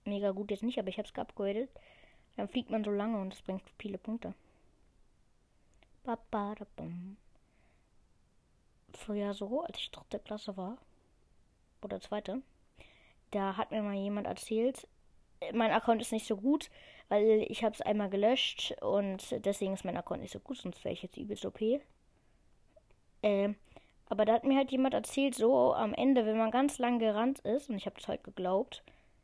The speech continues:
dann kommt man so zu einer großen Wand, da muss man Superschuhe aufnehmen und dann kann man, äh, da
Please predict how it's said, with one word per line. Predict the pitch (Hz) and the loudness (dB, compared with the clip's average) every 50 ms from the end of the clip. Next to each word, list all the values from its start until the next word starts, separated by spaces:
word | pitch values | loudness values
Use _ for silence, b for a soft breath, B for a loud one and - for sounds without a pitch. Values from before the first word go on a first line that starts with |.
| b b b - | b b b -4
dann | - 196 202 - | -2 -2 -2 2
kommt | - 233 240 254 - - | 4 6 6 6 4 2
man | 175 196 202 226 254 240 | 0 0 2 2 0 0
so | 214 220 214 208 226 254 - b b b b b b | 2 2 2 2 2 0 -2 b b b b b b
zu | - 214 | 4 4
einer | 220 226 | 4 4
großen | 214 - 233 233 - - 220 202 | 4 2 0 0 0 0 -2 2
Wand, | 220 220 240 269 285 - | 4 4 4 4 4 4
da | 240 220 | 2 2
muss | 220 226 - | 2 0 0
man | 247 233 226 | 2 2 2
Superschuhe | 214 - 269 - 285 247 - - 233 202 - | 2 -2 4 6 6 4 6 2 2 4 6
aufnehmen | 127 185 190 - - 208 196 220 220 233 277 - _ B B B B B B B B B B B B _ _ _ _ | 6 6 4 2 0 -4 -2 0 0 0 0 -2 _ B B B B B B B B B B B B _ _ _ _
und | - 208 214 208 214 | 2 2 4 4 4
dann | 214 214 226 233 233 | 2 4 4 2 0
kann | - - 233 220 214 | 0 0 0 2 2
man, | 214 208 202 202 202 202 196 - - | 2 2 2 0 0 0 -2 0 2
äh, | - - 196 196 196 196 185 190 196 B B B B B B B B _ _ _ _ _ _ _ _ _ _ _ _ _ _ _ _ _ _ | 4 4 6 6 6 6 4 4 0 B B B B B B B B _ _ _ _ _ _ _ _ _ _ _ _ _ _ _ _ _ _
da | - 190 185 180 180 175 175 175 151 - - | 0 2 4 4 4 4 4 4 2 2 2